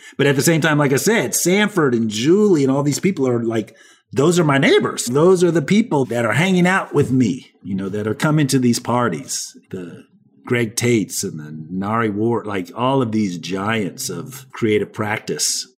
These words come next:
were at that time in different stages of their careers, and not just visual art. Like, there are musicians and, you know, there are all of these different creative dancers, like, all of these different young creatives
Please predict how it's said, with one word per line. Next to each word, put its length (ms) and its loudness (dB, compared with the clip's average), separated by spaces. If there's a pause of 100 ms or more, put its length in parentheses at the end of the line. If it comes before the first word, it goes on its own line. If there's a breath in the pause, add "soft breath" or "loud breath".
(120)
were 200 -4
at 180 -6
that 200 -2
time 400 -4
in 120 -6
different 280 -6
stages 380 -6
of 100 -10
their 120 -10
careers, 600 -6
and 180 -2
not 220 -2
just 380 -2 (440 soft breath)
visual 360 4
art. 280 -12
Like, 160 -12
there 100 0
are 40 2
musicians 720 2
and, 320 -6 (120)
you 100 -2
know, 60 -2
there 80 -2
are 40 0
all 260 2
of 100 2
these 200 4
different 320 0
creative 240 0
dancers, 680 2
like, 240 -6
all 200 -2
of 80 -2
these 160 0
different 260 -2
young 360 -6 (140)
creatives 760 -2